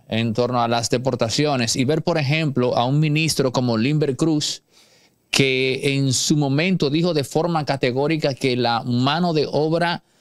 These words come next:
del haitiano era indispensable en este país. Eso fue ya quizás un año atrás y ahora lo vemos,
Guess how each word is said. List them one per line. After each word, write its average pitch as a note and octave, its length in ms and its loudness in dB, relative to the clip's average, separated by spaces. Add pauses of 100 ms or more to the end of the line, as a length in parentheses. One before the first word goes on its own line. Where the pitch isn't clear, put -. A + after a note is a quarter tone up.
(200)
del C3+ 240 2
haitiano C3+ 420 0
era D#3 200 0
indispensable C#3 1040 0
en A#2 80 0
este B2+ 260 0
país. B2 360 0
Eso B2+ 180 0
fue B2 420 0
ya A2 560 0 (300)
quizás B2 520 0
un C#3 240 0
año D3 340 0
atrás C#3+ 440 -2
y C#3 100 -2
ahora C#3+ 140 0
lo E3+ 140 -2
vemos, D3+ 480 -2